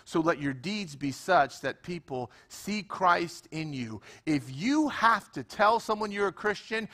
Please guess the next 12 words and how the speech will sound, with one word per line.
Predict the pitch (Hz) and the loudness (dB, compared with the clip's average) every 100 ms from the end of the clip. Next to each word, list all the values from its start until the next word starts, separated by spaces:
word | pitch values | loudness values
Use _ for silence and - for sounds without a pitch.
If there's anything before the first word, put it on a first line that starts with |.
| - - | -8 -4
you're | |
probably | - 160 156 | 4 4 4
doing | 151 135 | 0 -6
it | 113 | -8
wrong. | 107 - - _ _ _ _ _ _ _ _ _ _ _ _ | -10 -12 -16 _ _ _ _ _ _ _ _ _ _ _ _
If | 170 151 | -2 2
you | 247 | 6
have | 285 262 - | 6 6 2
to | 165 | -8
tell | - 262 269 302 311 | 2 6 8 6 2
your | 196 247 | -2 2
employees | 254 - 247 240 226 233 151 107 92 - | 2 2 2 4 4 0 -6 -8 -16 -18